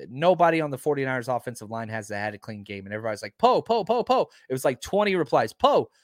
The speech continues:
what about Poe?" And then next thing, completely whiffs on a guy, gets somebody killed in the backfield. And, you know, then he had a couple more bad plays on that same drive.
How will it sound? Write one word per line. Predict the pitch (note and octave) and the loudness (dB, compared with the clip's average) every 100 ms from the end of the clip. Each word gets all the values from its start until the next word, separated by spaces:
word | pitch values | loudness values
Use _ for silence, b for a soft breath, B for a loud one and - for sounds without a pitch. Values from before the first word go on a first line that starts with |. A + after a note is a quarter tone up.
| _ | _
what | A#3 | 2
about | A#3+ G#3+ | 4 4
Poe?" | C#4 A3+ A#2+ _ _ - | 4 4 0 _ _ -4
And | B2+ | 0
then | D3+ D3 C3+ A#2+ - _ | 4 4 2 -2 -12 _
next | F#2+ C#3+ E3 - | -10 -2 -2 0
thing, | D#3+ D3+ D3 C#3+ | 0 0 -2 -10
completely | - C3 E3 D#3 | -14 -4 -2 0
whiffs | C#3 D3+ D3 | 2 2 2
on | D3+ | -2
a | C3+ | -2
guy, | A#2+ C3+ C3 C3 B2 - | 2 4 4 2 0 -6
gets | C3+ | -6
somebody | - C3+ B2 | -4 -2 -2
killed | A2 D3 C3 | -2 -2 -2
in | A#2+ | -4
the | G#2+ | -4
backfield. | A#2 A2 G#2+ - G#2+ G#2 b b b | -2 -2 -2 -4 -4 -6 b b b
And, | A2+ A2+ A2 G#2+ | -2 0 -2 -2
you | A2+ | -4
know, | A2 | -2
then | A#2+ | 0
he | B2+ | 0
had | A#2 | 0
a | A2 | 0
couple | D#3 D3 | 0 0
more | C3 C#3 | 2 2
bad | C3 C3 C3 B2+ | 4 4 4 2
plays | C3 C3 A#2+ A2+ - - | 0 0 0 -4 -10 -8
on | A2+ | -8
that | G2 | -8
same | - C3 B2+ | -6 -6 -6
drive. | - A#2+ A#2+ A2+ | 0 2 2 0